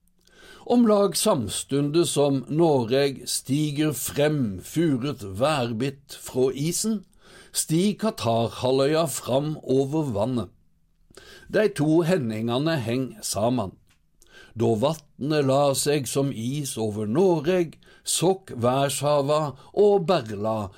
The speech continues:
ikkje berre Doggerlandet i Nordsjøen, men Persiabukta òg. Den frodige golfbotnen låg lenge som ein Edens hage,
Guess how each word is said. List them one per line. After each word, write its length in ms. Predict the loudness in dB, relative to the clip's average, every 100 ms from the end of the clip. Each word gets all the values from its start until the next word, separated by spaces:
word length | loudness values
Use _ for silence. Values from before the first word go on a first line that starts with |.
| -6
ikkje 240 | -4 0 2
berre 240 | 2 0 -2
Doggerlandet 920 | -2 -4 -4 -6 -2 0 0 0 -2
i 160 | -4 -2
Nordsjøen, 800 | -2 -2 -4 -2 0 2 0 -4
men 320 | -2 0 -2 -4
Persiabukta 1300 | -6 -6 -6 -2 0 0 -2 -2 -4 -4 -2 -2 0
òg. 480 | 0 0 -2 -10 _ _ _ _ -20 -20 -4
Den 240 | 0 2 0
frodige 640 | 0 2 2 2 0 2 0
golfbotnen 1400 | 0 0 0 -4 -12 -10 -2 -4 -4 _ -8 -2 0 0 2
låg 320 | 4 2 0
lenge 480 | 0 0 0 0 -2 -2
som 160 | 0
ein 240 | 0 -2 -2
Edens 640 | -4 -2 -2 -4 -4 -6 -2
hage, 560 | 0 0 -4 -8 -10